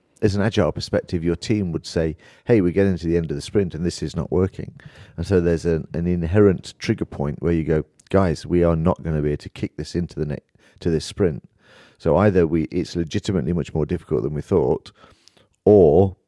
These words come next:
we take the process of rethinking this through, even if it, so the next sprint we can redo it. So that's a team, but on your own,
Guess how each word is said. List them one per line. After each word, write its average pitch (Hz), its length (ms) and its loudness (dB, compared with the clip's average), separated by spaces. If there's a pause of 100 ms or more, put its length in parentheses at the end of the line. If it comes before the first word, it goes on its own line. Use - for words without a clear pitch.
(140)
we 90 200 2
take - 240 0
the - 80 -10
process 82 460 0
of 80 100 -4
rethinking 87 580 -2
this 69 160 -8
through, 80 280 -2 (300)
even 90 240 -2
if 87 120 -6
it, - 100 -8 (340)
so - 180 -2
the 85 100 0
next 95 300 -2
sprint 76 320 -4
we 76 100 -4
can 80 280 -6
redo 73 320 -2
it. - 180 -8
So 85 240 -2 (480)
that's 90 160 -6
a - 60 -14
team, 95 400 -2
but 85 140 -2
on 98 120 2
your 95 160 4
own, 113 440 2